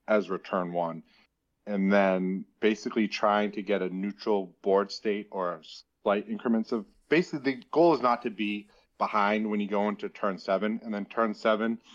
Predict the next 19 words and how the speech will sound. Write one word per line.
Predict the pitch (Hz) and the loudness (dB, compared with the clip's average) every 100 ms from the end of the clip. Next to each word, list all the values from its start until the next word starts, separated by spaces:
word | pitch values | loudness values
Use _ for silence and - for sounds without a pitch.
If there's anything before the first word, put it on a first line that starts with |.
| - _ _ _ | -20 _ _ _
I'm | 98 98 95 | -2 0 -2
trying | 90 - 107 98 | -4 0 0 0
to | 98 | -8
U-wing, | 90 104 117 143 165 _ _ _ _ _ _ _ | -6 -4 -2 -2 -6 _ _ _ _ _ _ _
drop | - 110 107 | 0 0 0
a | |
few | 107 123 | -6 -2
guys, | 107 98 95 98 - _ _ | 2 2 2 -2 -8 _ _
immediately | 110 101 107 120 131 131 | -14 -8 -4 -2 0 -2
claim, | 123 110 98 92 92 _ _ _ _ | -4 -4 -2 -4 -8 _ _ _ _
and | - 104 | -6 -2
then | 104 101 | 0 0
on | 98 95 | 0 -2
turn | - 113 107 | -2 -2 -2
eight, | 117 113 123 _ | -2 -4 -6 _
even | 117 117 123 | -6 -2 2
though | 120 110 104 | 4 4 4
it's | 95 - - _ _ _ _ _ _ | 0 -12 -20 _ _ _ _ _ _
off, | 101 101 101 - _ | 2 4 2 -2 _